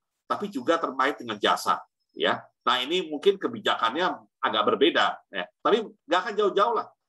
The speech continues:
dari kebijakan terkait pajak, terkait subsidi, ya, terkait cukai misalkan,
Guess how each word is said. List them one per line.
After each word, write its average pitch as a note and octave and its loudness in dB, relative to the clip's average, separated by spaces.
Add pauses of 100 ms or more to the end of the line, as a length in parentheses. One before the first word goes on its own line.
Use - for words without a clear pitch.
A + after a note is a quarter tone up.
(100)
dari B2 2
kebijakan A#2+ -2
terkait G2+ -2
pajak, C#3 0 (320)
terkait F2+ 0
subsidi, C#3 0
ya, G2+ 4
terkait G2+ -4
cukai C#3 0
misalkan, A#2 -2